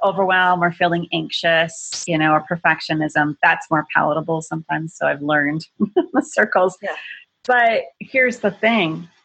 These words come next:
Speaker 1: If the way that you protect is by shrinking, that's
Speaker 2: Oh.
Speaker 1: fueling the inner and outer critics.
Speaker 2: Oh, you're
Speaker 1: So for you to
Speaker 2: right.
Speaker 1: take up space as a professional artist, that's essential.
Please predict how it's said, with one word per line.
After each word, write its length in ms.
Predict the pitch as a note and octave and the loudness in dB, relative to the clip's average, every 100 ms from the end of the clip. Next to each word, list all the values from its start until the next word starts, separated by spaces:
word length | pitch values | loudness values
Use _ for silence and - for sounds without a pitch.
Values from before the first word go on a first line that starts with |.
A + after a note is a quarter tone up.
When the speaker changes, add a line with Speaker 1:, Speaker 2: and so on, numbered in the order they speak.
| - | 0
Speaker 1:
If 220 | G3+ G3+ | 0 2
the 100 | G#3 | 0
way 320 | F3+ G3+ G#3+ | 2 2 4
that 160 | A3+ - | 2 2
you 100 | G3+ | 0
protect 720 | - G#3+ - F#3 F3 - - - | -2 -6 -2 2 2 0 -14 -4
is 220 | F3+ E3 | -4 -2
by 200 | - E3+ | 0 0
shrinking, 760 | E3 - D#3 E3 G#3 A3 C4 C#4 - C#3+ E3 G#3 | 0 0 0 2 2 2 2 -2 -8 -14 -6 0
that's 360 | G3+ F#3 G3+ E3+ | 2 2 0 -4
Speaker 2:
Oh. 180 | E3 D#3+ | -4 -2
Speaker 1:
fueling 440 | A3 G#3 G3+ G3 | 0 2 0 0
the 120 | F#3+ | 0
inner 280 | - F3+ F3+ | 0 0 0
and 80 | E3+ D#3+ | 0 0
outer 200 | D#3+ D#3 | -2 -2
critics. 640 | - D#3 - - - - _ - | -2 -2 -2 -6 -18 -20 _ -12
Speaker 2:
Oh, 1120 | D#3+ D#3 G#3 B3+ D4 C#4+ C4 A3 F#3+ D#3 D#3 - | -8 -4 0 2 2 2 0 0 -2 -4 -6 -8
you're 140 | E3 | -2
Speaker 1:
So 120 | A#3 | 0
for 140 | F#3+ A3 | 0 0
you 180 | G#3+ C#4+ | 0 0
to 80 | |
Speaker 2:
right. 80 | D#4+ | -2
Speaker 1:
take 260 | - B3+ A#3+ | -2 -2 -2
up 160 | G#3+ - | -4 -4
space 840 | - - A3+ G3+ E3 E3+ - - - | -8 -2 0 0 -2 -10 -16 -6 0
as 220 | F#3+ F#3 | 0 0
a 60 | |
professional 600 | F#3 F3+ G3 F#3 - E3+ - | -4 -2 0 0 0 -2 2
artist, 460 | F#3 E3+ E3 - - _ | 2 0 -2 -12 -20 _
that's 160 | A3+ A3+ | -2 -2
essential. 680 | G3+ - A3+ A3 F3 G#2+ | -2 -2 0 0 0 -2